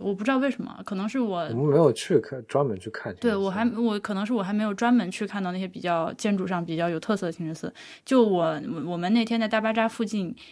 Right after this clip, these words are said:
Speaker 1: 那附近有四五个清真寺，
Speaker 2: 嗯。
Speaker 1: 全部都是那种，
Speaker 2: 嗯。
Speaker 1: 你只要把那个标志性的那个装饰物拿下来，就，就是一个平常小砖楼。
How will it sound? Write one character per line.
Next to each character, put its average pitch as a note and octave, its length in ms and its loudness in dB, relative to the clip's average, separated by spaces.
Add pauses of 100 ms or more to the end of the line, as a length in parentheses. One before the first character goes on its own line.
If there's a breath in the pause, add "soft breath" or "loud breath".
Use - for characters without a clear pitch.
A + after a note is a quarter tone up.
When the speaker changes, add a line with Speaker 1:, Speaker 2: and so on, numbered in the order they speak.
Speaker 1:
那 A3 140 0
附 A#3+ 120 2
近 A3+ 140 4
有 F3 80 0
四 - 160 -2
五 G3+ 100 4
个 G#3+ 140 4
清 G3 160 0
真 D#3+ 100 -4
寺， - 240 -12 (140)
Speaker 2:
嗯。 F#2+ 160 -8 (160 loud breath)
Speaker 1:
全 G3 260 4
部 D#4+ 80 6
都 C4+ 160 8
是 A#3+ 60 6
那 G3+ 160 2
种， F3 240 -6 (420)
Speaker 2:
嗯。 F#2 140 -12 (280)
Speaker 1:
你 A#3 160 6
只 A3 120 4
要 G3+ 120 4
把 G3 220 0
那 G#3+ 160 0
个 G3 100 -2
标 A3+ 200 2
志 A#3 120 0
性 A3 200 2
的 F#3 80 -4
那 F#3+ 120 -4
个 F3+ 120 -6
装 A3+ 180 2
饰 A#3+ 140 2
物 G#3 160 -2
拿 F3 180 -4
下 G#3 120 0
来， E3+ 120 -2
就， F3 200 -10
就 F#3 180 -2
是 F#3 100 -2
一 F3 60 -2
个 F3 80 -6
平 F3 180 -8
常 F3+ 160 -4
小 F#3 100 -10
砖 F3+ 200 -6
楼。 E3+ 80 -12